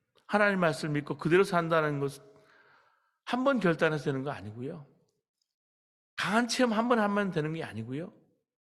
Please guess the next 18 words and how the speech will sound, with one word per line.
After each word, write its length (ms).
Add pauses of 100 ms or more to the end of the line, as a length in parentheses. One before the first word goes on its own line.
(380)
믿음으로 800 (1300)
살아야 380
합니다. 500 (680)
믿음으로 320
살아보지 560
않으면 580
말할 240
수 140
없어요. 280 (1500)
영어를 420
잘하지 400
못하는 400
이유는 380 (1040)
영어를 220
사용하지 480
않기 260
때문이죠. 640 (680)
미국에서는 760